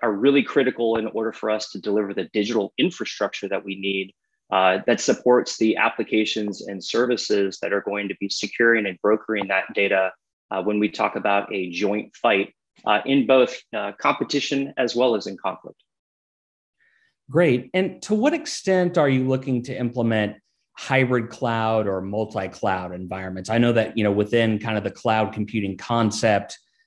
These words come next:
Speaker 2: you know, there are different pathways that organizations can, uh, go down. So you can, you, uh,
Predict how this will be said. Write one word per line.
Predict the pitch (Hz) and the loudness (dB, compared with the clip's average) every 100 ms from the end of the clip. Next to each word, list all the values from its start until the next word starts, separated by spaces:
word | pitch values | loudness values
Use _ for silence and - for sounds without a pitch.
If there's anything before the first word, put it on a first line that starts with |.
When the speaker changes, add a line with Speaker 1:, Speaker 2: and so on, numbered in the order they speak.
| _ | _
Speaker 2:
you | 101 101 | -6 -2
know, | 98 | 0
there | 104 | 2
are | 104 | 2
different | 107 104 98 - | 0 -4 -6 -6
pathways | 117 113 110 104 98 95 92 | -2 -2 2 2 4 2 0
that | 98 | -4
organizations | 92 101 98 92 98 92 - 87 | -2 -4 -4 -4 -6 -6 -10 -14
can, | - 92 92 87 _ | -10 -8 -8 -10 _
uh, | 95 92 92 90 | -6 -4 -6 -6
go | - 101 | 0 2
down. | 101 107 101 | 2 2 0
So | 104 | 0
you | 110 | -2
can, | 117 151 120 - | 2 4 4 0
you, | 151 151 151 | 0 2 4
uh, | 143 127 120 | 4 4 2